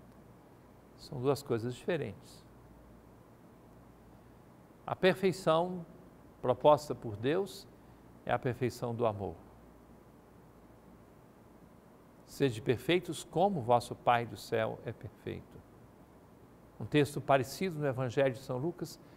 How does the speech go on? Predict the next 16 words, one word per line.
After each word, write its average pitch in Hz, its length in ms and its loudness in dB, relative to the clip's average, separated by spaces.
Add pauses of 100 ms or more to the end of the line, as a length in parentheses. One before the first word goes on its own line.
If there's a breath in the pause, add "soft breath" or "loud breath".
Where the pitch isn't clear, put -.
(200 loud breath)
"Sede 117 480 -2
misericordiosos 117 1400 0
como 117 240 -6
o 110 120 -12
Pai 110 220 2
do 98 100 -8
céu 107 400 -4 (720 loud breath)
é 113 100 -4
misericordioso." 98 1120 -8 (1700)
Não 127 200 -2
responder 135 760 2 (800)
ao 110 140 -4
mal 120 440 6
com 170 200 -8
o 156 40 -4
mal, 90 340 -4